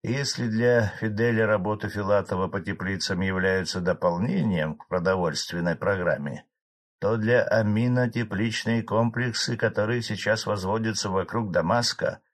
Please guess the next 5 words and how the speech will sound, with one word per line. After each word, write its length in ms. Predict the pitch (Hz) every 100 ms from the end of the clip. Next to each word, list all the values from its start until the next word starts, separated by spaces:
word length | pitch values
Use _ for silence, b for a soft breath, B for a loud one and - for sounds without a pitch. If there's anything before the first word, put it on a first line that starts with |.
| _ -
Латакии 720 | 87 80 113 113 - 95 85
и 200 | - 90
Алеппо, 640 | 82 78 76 - 80 76 - _ _ _ _ _ -
просто 400 | - - - -
спасение. 720 | - 92 - 92 85 73